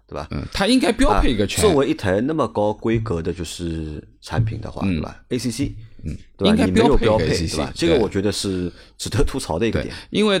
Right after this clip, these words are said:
Speaker 2: 它这个好像只有到了签名版才是标配A C C的这一套东西的。
Speaker 1: 对，它顶配的版本嘛。
Speaker 2: 顶配版本啊，就是前面说了三个版本。那么这一套，呃，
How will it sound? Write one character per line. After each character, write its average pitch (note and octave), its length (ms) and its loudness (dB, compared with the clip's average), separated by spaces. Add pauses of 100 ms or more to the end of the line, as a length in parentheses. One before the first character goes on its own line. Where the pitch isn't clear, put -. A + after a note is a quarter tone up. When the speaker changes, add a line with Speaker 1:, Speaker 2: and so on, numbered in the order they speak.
Speaker 2:
它 A3+ 180 0
这 G#3+ 180 0
个 A#2+ 160 0
好 A2+ 120 0
像 C3 280 2
只 D3 160 0
有 B2 160 4
到 C3 380 2
了 D#2+ 200 2
签 G#3+ 320 0
名 C#3 260 2
版 D#2 280 -2
才 F2+ 160 -2
是 F2+ 120 -2
标 F#2 200 2
配 E2 220 -2
A E2+ 40 -4
C E2 140 -4
C E2 220 -4
的 D#2 140 -6
这 C2 120 -6
一 D2 80 -6
套 - 200 -8 (140)
东 F2 100 -4
西 E2+ 40 0
的。 C3+ 80 2
Speaker 1:
对， - 20 2
它 - 120 -2
顶 C#3+ 140 2
配 F3 120 0
的 D#3 60 0
版 E2+ 140 -4
本 E2 120 -6
嘛。 - 200 -14
Speaker 2:
顶 F2+ 140 -2
配 A#2 140 0
版 E2 180 -2
本 C#2 120 -4
啊， C#2 200 -4 (100)
就 D2+ 140 -8
是 D2+ 180 -4 (300)
前 F#2+ 140 -2
面 G2 100 0
说 G2+ 140 0
了 F2 80 2
三 G2+ 160 -2
个 F2+ 80 0
版 D#2 200 -2
本。 C#2+ 140 -4 (440)
那 B2+ 120 0
么 A2+ 100 4
这 F#3+ 240 0
一 G#2 180 2
套， E2 560 0 (300)
呃， B1+ 560 -4